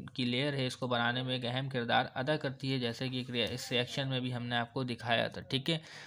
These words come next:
तो जो आपके पास फ्री ऑक्सीजन एटम है वो ऑक्सीजन के साथ जो है वो कंबाइन होता है और ओजोन प्रोड्यूस करता है, ठीक है। तो हम बस इन गैसेस को कंट्रोल कर लें तो ओजोन की जो लेयर है वो खुद ब खुद दोबारा बहाल हो जाएगी, ठीक है।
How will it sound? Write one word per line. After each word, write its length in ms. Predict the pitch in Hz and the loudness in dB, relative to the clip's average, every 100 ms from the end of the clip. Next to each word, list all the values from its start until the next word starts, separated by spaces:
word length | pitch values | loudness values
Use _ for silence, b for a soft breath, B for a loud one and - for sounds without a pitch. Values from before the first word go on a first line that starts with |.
| B B | B B
तो 60 | 131 | 2
जो 100 | 131 | 6
आपके 200 | 127 139 | 6 4
पास 120 | 135 | 0
फ्री 180 | 143 135 | 2 4
ऑक्सीजन 360 | 131 135 147 135 | 4 2 0 4
एटम 300 | 127 131 123 | 4 4 0
है 120 | 127 | 0
वो 220 | 123 120 120 | 0 0 2
ऑक्सीजन 440 | 123 - - 139 135 | 0 0 -4 -4 -4
के 120 | 135 | -2
साथ 260 | 127 120 120 | 4 4 4
जो 160 | 127 | 2
है 120 | 120 120 | 0 0
वो 100 | 120 | 0
कंबाइन 400 | 120 117 123 135 | -2 4 6 6
होता 260 | 135 120 123 | 2 0 0
है 140 | 120 107 | 2 4
और 180 | 120 | 4
ओजोन 360 | 117 120 120 127 | 2 0 -2 -2
प्रोड्यूस 600 | 127 117 113 127 139 - - _ - | -2 -2 0 -2 -4 -10 -20 _ 2
करता 300 | 123 - 104 | 2 4 -2
है, 100 | 127 | -2
ठीक 200 | 139 160 | -2 -2
है। 80 | 180 B B B B - | -6 B B B B 2
तो 60 | 131 | 4
हम 140 | 143 | 4
बस 180 | 156 156 | 4 2
इन 120 | 151 139 | -2 2
गैसेस 360 | 123 127 - 160 | 4 4 2 -2
को 60 | |
कंट्रोल 420 | 156 139 135 143 143 | 0 0 0 0 0
कर 140 | 135 | 0
लें 180 | 127 151 - - | 2 -2 -6 -10
तो 80 | 117 | -4
ओजोन 320 | 110 123 135 135 | -2 0 0 -2
की 120 | 139 | -2
जो 100 | 131 | 0
लेयर 340 | 120 127 143 | 2 4 4
है 100 | 131 127 | 2 0
वो 160 | 139 170 - | -2 -4 -4
खुद 180 | 135 135 | -2 0
ब 100 | 123 | -2
खुद 200 | - 135 | -2 -2
दोबारा 400 | 123 117 120 147 156 - | 2 4 4 2 0 -2
बहाल 380 | 123 117 120 131 147 - | 2 4 4 2 -2 -4
हो 160 | 120 | -2
जाएगी, 340 | 107 - - - | -2 -6 -6 -6
ठीक 260 | 139 135 | -6 -2
है। 80 | 180 | -4